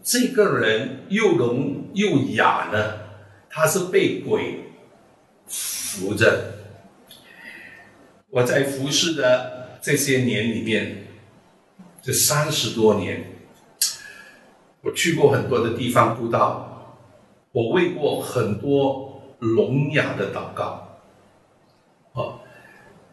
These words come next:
给我印象最深、最深、最深的，就是当我刚刚出来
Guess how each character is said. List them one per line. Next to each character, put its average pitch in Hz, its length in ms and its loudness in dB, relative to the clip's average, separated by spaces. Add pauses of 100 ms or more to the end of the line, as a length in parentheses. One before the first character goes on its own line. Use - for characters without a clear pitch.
(720)
给 156 220 4
我 127 340 0
印 196 320 0
象 131 540 0
最 202 340 0
深、 139 800 2
最 165 300 2
深、 127 600 2
最 135 220 2
深 107 320 0
的， 101 400 0 (640)
就 117 120 -2
是 123 160 0
当 123 260 6
我 127 160 -2
刚 135 460 0
刚 123 580 0
出 - 240 0
来 - 320 -2